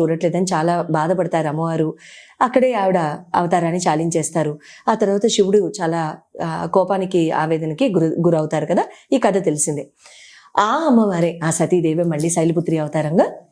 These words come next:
చాలా చక్కగా, ఆ, అవతారం ఎత్తడం జరుగుతుంది. ఈ శైలపుత్రి అమ్మవారి అవతారంలో కూడా మళ్ళీ ఆవిడ శివుని యొక్క, శివుని, ఆ, దరి చేరడానికి, అంటే ఆయన అర్ధనారీశ్వర, ఆ, తత్వాన్ని, ఆ, ఆ, ఆయన, ఆ, సగభాగాన్ని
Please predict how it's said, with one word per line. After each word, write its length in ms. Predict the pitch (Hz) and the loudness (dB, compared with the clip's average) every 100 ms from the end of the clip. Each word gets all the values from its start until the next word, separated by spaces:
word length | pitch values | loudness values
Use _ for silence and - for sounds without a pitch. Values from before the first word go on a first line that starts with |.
| - | -2
చాలా 120 | 165 | -2
చక్కగా, 400 | 147 147 156 302 - - _ 170 | 0 -4 0 -2 -4 -20 _ -4
ఆ, 320 | 170 156 - | -2 -2 -2
అవతారం 340 | 175 175 165 | -2 0 -2
ఎత్తడం 300 | 156 151 226 | -2 0 0
జరుగుతుంది. 460 | 262 156 151 151 147 - - - | 2 0 -2 -6 -10 -14 -16 -2
ఈ 80 | 277 | 0
శైలపుత్రి 580 | 240 233 320 359 302 233 | 2 2 2 2 2 0
అమ్మవారి 440 | 160 170 190 165 | 2 0 0 0
అవతారంలో 520 | 156 156 180 170 151 147 | -2 -2 -2 0 -2 0
కూడా 360 | 147 190 196 - - - 196 | 0 0 -2 -8 -20 -8 0
మళ్ళీ 320 | 202 269 392 | 2 4 4
ఆవిడ 300 | 302 196 175 | 4 0 0
శివుని 560 | 175 - 247 392 392 226 | -2 0 4 6 6 4
యొక్క, 360 | 190 - 170 - - | 0 -2 -2 -2 -6
శివుని, 520 | - 220 240 240 240 - | 0 2 4 0 -4 -8
ఆ, 240 | 170 165 170 - - 185 - | -6 -4 -6 -6 -4 -4 -2
దరి 220 | 170 170 | 0 2
చేరడానికి, 480 | 170 156 156 151 156 | 2 -2 -2 -4 -2
అంటే 220 | 156 170 - - - | -2 -4 -6 -10 -2
ఆయన 240 | 170 170 | 0 0
అర్ధనారీశ్వర, 960 | 160 151 156 185 175 160 - 165 151 147 - | -2 -4 -2 0 2 0 0 -2 -2 -6 -4
ఆ, 300 | 160 170 - - | -4 -4 -6 -2
తత్వాన్ని, 380 | 156 165 160 147 | -2 0 -2 -4
ఆ, 100 | 147 147 | -4 -4
ఆ, 260 | 151 - 151 | -6 -6 -4
ఆయన, 320 | 156 160 156 - _ - | -2 -2 -4 -10 _ -12
ఆ, 220 | 160 - | -10 -6
సగభాగాన్ని 600 | 143 156 170 170 175 170 | -2 0 2 0 0 -4